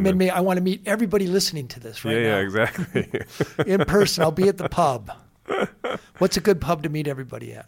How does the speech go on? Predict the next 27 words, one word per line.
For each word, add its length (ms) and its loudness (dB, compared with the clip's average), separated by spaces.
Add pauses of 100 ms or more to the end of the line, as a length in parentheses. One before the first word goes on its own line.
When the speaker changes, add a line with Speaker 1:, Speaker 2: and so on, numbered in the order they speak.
(160)
Speaker 1:
Oh, 360 -8
there's 300 -12
lots. 480 -10
I 80 -14
mean, 480 -10
it 120 -12
depends 300 -14
on 100 -12
where 120 -10
you're 100 -14
staying. 360 -16
Speaker 2:
Just 280 -12
b-, 120 -8
b-, 260 -14 (100)
pick 280 -2
one. 220 0
I'll 240 2
go 240 2
there. 120 0
I'll 80 -2
meet 180 -4
everybody. 480 -10 (360)
<laughs> 120 -4
Speaker 1:
Um, 420 -6
the 80 -14
Queen's 520 -4
Head. 440 -4